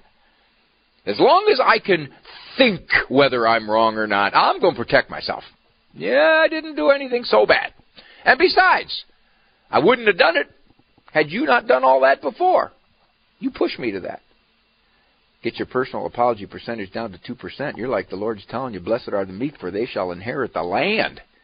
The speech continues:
That's pretty meek to say you're sorry when, when in the whole exchange you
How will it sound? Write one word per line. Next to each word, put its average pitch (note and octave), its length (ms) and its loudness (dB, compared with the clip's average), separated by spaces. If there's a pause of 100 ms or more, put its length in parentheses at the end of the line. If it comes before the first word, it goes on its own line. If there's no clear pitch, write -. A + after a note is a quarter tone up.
(480)
That's - 160 -10
pretty D#3+ 240 -6
meek C#3+ 260 -10
to - 80 -20
say A#2+ 160 -6
you're A2+ 160 -8
sorry C#3+ 320 -2
when, G2 320 -10 (160)
when G#2+ 340 0 (880)
in G#2 120 -6
the F#2 100 -4
whole D3+ 220 -2
exchange D3+ 640 -10
you G#2 80 -12